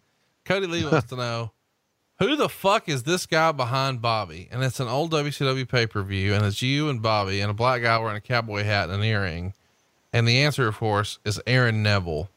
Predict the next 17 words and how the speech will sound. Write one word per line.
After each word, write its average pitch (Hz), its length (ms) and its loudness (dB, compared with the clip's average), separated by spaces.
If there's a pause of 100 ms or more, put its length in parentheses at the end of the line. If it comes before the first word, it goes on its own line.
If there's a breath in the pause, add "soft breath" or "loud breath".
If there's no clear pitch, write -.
(480 soft breath)
And 120 140 2
so 143 500 4
I 156 140 2
guess 185 180 2
the 165 100 -2
real 180 140 4
question 127 400 -2
is, 113 300 0
why 127 420 4
was 170 220 2
Aaron 123 480 0
Neville 104 500 0
sitting 151 400 2
ringside 110 680 2
with 85 180 -10
you 92 100 -6
guys? 73 460 -8